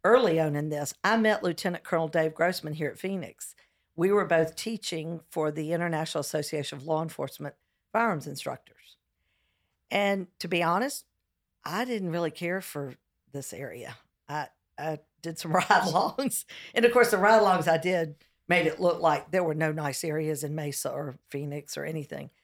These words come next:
And so then in, in, uh, two thousand twelve, I get a call, and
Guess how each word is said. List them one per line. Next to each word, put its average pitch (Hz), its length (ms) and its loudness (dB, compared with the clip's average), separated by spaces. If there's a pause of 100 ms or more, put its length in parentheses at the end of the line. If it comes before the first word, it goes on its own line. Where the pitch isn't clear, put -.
(680)
And 170 500 0
so 175 280 2
then 180 360 2
in, 160 360 -2 (220)
in, 147 380 -6
uh, 147 340 -4
two 196 160 0
thousand 165 380 0
twelve, 180 340 2
I 156 60 0
get 156 160 -2
a 143 40 -8
call, 165 440 4
and 147 200 -4